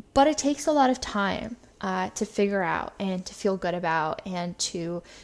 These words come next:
try it out and see if it works and be confident in it,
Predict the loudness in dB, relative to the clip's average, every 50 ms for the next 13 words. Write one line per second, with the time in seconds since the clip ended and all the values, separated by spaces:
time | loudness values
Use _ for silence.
0 | -14 -8 -6 -4 0 2 2 4 4 2 0 0 -2 -2 -4 -4 -6 -8 -8 -6
1 | -4 -4 -4 -4 -4 -6 -6 -4 -4 -4 -4 -4 -6 -6 -6 -6 -4 -4 -2 -2
2 | -2 -2 -2 -2 -4 -6 -6 -8 -8 -8 -8 -8 -6 -6 -6 -4 0 0 2 2
3 | 0 0 -2 -2 -2 0 0 0 -2 -4 -6